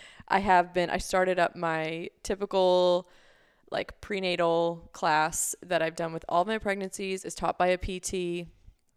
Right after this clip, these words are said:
She's fabulous. It's more of, like, um, I would consider it more of, like, a stretching yoga class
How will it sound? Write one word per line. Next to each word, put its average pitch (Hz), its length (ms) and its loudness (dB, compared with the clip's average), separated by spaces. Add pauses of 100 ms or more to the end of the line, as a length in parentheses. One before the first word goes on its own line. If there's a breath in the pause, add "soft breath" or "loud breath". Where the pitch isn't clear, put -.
(320)
She's - 280 -6
fabulous. 170 760 0 (400 loud breath)
It's - 160 -4
more 208 300 2
of, 262 180 -4
like, 180 480 0 (140)
um, 160 520 -2 (460)
I 214 80 -2
would 302 120 -4
consider 311 280 -4
it 196 80 -2
more 175 200 2
of, 170 100 0
like, 170 160 0
a 170 100 -4
stretching 180 840 -2
yoga 196 840 0
class 240 680 -4